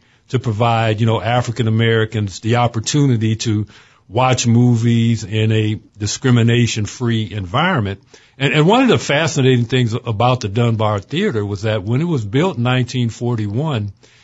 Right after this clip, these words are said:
it was literally a state-of-the-art facility in the context of,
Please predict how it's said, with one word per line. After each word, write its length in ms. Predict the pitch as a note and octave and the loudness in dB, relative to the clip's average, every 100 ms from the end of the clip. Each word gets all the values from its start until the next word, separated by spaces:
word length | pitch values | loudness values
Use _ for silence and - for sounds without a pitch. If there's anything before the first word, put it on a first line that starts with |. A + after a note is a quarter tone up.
| _ _ | _ _
it 180 | D#3 F3 | -2 2
was 180 | C#3+ A#2+ | 2 2
literally 600 | B2 D#3+ E3+ C#3+ C3+ G#2 | 2 4 2 0 0 0
a 160 | B2 | 0
state-of-the-art 880 | A2 - - D3 C#3 B2+ B2+ C3+ C3 | -2 -4 -2 2 2 4 2 4 2
facility 840 | B2+ A2+ - D#3+ D#3+ B2+ A2 A2+ A2 | 0 -6 0 2 2 2 0 0 0
in 100 | A#2 | 0
the 60 | |
context 680 | A#2 C#3 B2 A2+ C3 A#2 A2+ | 2 2 2 2 0 0 0
of, 220 | A2+ G2+ | -4 -4